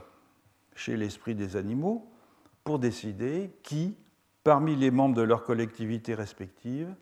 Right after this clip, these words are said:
devra mourir afin que la chasse soit bonne.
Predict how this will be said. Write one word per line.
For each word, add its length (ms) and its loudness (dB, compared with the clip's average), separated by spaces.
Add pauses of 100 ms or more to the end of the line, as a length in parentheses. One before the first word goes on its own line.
(280)
devra 320 0
mourir 500 -4 (580)
afin 460 -2 (680)
que 80 -8
la 160 -6
chasse 280 -10
soit 180 -10
bonne. 300 -14